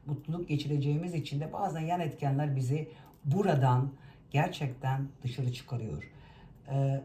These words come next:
şöyle söylemek istiyorum arkadaşlar, hafta sonlarında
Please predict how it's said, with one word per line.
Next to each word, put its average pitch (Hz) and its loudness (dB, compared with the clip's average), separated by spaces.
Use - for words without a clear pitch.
şöyle 262 -6
söylemek 151 0
istiyorum 139 0
arkadaşlar, 131 -2
hafta - -6
sonlarında 147 0